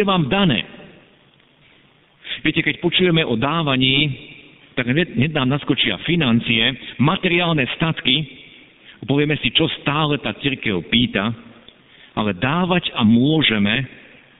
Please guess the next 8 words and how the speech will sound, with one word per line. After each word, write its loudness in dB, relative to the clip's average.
máme 2
dávať -2
a 4
môžeme 2
dávať -2
aj -6
svoj 0
čas, 2